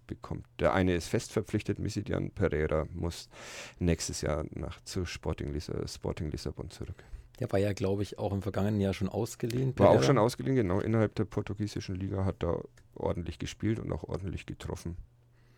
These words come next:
Speaker 1: Wird spannend.
Speaker 2: Was ich mich oft frage, ähm, der F C Augsburg zum Beispiel spielt ja jetzt, glaub ich, auch schon seit acht Jahren in der Bundesliga,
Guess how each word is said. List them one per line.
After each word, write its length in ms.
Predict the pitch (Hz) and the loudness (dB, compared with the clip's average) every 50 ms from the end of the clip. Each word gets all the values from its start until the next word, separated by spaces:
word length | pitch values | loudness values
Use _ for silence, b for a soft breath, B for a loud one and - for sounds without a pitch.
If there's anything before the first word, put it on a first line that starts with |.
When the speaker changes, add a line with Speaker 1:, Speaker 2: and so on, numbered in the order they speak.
| b b b b b b b b b b - - - - - | b b b b b b b b b b -20 -20 -20 -4 2
Speaker 1:
Wird 160 | 101 110 - | 2 2 2
spannend. 440 | - - 113 110 117 98 82 - - - - _ _ - B B B B B B B B | 4 6 6 8 8 6 4 2 -4 -14 -20 _ _ -20 B B B B B B B B
Speaker 2:
Was 200 | B - - - | B -6 -6 -6
ich 120 | - - - | -4 0 0
mich 200 | 135 117 - - | 2 2 2 0
oft 180 | - - - | -2 -2 -4
frage, 600 | - - - - 104 92 107 113 120 123 123 123 | -8 -10 -2 2 4 6 6 6 6 4 4 4
ähm, 300 | 110 104 101 101 104 107 | 4 4 2 2 2 2
der 120 | 104 107 - | 2 2 2
F 100 | - - | 2 0
C 120 | - 95 | 2 2
Augsburg 380 | 78 107 - - - - - - | 2 2 2 0 -2 -4 -4 -2
zum 120 | - 113 | -2 0
Beispiel 320 | 107 107 107 - - - - | 2 2 2 0 -4 -10 -6
spielt 240 | - - 117 110 | -2 -2 0 2
ja 60 | 120 110 | 4 2
jetzt, 180 | 104 - - | 2 2 0
glaub 160 | - 104 101 | 0 2 2
ich, 80 | 101 101 | 2 2
auch 80 | 98 98 | 0 0
schon 160 | - 110 95 | -2 -2 0
seit 160 | 101 95 - | 0 0 0
acht 220 | - 95 - - | -2 -4 -4 -4
Jahren 160 | 110 107 107 107 | -2 -2 0 0
in 60 | 107 | 0
der 60 | 101 | 0
Bundesliga, 760 | 95 - 117 120 123 113 - 123 120 120 123 123 120 117 - | 0 0 0 -2 -2 0 0 0 2 4 4 4 4 2 0